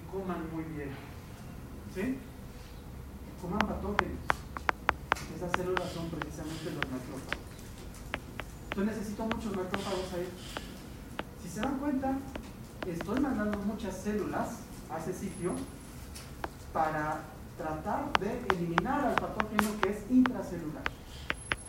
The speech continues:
¿Sí? Y entonces, esas células llegan en gran cantidad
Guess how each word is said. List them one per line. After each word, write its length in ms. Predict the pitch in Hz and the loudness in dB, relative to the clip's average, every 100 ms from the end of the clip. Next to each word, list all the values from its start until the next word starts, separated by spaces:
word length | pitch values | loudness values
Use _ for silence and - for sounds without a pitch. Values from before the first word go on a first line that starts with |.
| - - 190 | -8 -4 2
¿Sí? 240 | 262 269 - - - - - - 170 | 4 2 -2 -6 -6 -8 -8 -8 0
Y 80 | |
entonces, 760 | 202 196 269 277 - 196 - - - - - - - - - - - - - - - - - - | 0 6 8 8 4 2 2 -2 -6 -8 -10 -12 -12 -4 -4 -4 -12 -12 -8 -6 -6 -8 -6 2
esas 360 | 254 277 269 | 4 4 2
células 580 | 254 240 226 233 233 - | 2 2 4 2 0 2
llegan 360 | 262 294 262 226 | 4 6 6 4
en 40 | |
gran 260 | 220 233 240 | 2 2 0
cantidad 640 | 240 - 175 185 180 - | 0 -2 0 2 2 0